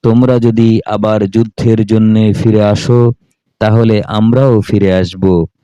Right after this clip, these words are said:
আর তোমাদের বাহিনী সংখ্যায় যত বেশি হোক না কেন, তা তোমাদের কোনোই উপকারে আসবে না। আল্লাহ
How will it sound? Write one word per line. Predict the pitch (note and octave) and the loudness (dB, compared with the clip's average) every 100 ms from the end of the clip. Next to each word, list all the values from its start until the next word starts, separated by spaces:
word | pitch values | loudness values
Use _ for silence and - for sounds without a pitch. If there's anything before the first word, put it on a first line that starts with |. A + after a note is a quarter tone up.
| _ _ _ _ | _ _ _ _
আর | - A2+ | -4 -2
তোমাদের | A#2+ B2+ B2+ B2+ B2+ | 0 0 0 0 0
বাহিনী | A2 A2+ B2 B2+ B2+ | 0 0 2 2 0
সংখ্যায় | - A#2 A#2+ - B2+ B2 | 0 -2 -2 0 0 0
যত | A#2 A#2+ A2+ | 0 0 0
বেশি | A2+ A#2 - C#3+ D3 C#3 | 0 -2 -2 0 2 2
হোক | C3 A#2+ A2+ A#2+ | 2 0 0 -2
না | A#2 | -2
কেন, | G#2+ A#2 A#2+ B2 A#2+ - _ _ _ _ A#2+ | -2 0 0 0 0 -4 _ _ _ _ -2
তা | A#2+ A#2 | -2 0
তোমাদের | A#2 A#2 A2+ A#2 A2 | 0 0 0 0 0
কোনোই | A2+ A#2 A#2+ A2+ | 0 0 2 0
উপকারে | F2 A#2 A#2 A2 A2+ A2+ - | 0 -2 -2 -2 0 -2 -2
আসবে | G#2+ A2 - A2 | -4 -4 -2 0
না। | A2 G2+ F2 - _ _ _ _ _ - | 0 0 -4 -8 _ _ _ _ _ -6
আল্লাহ | G2+ G#2+ A#2+ | -2 0 0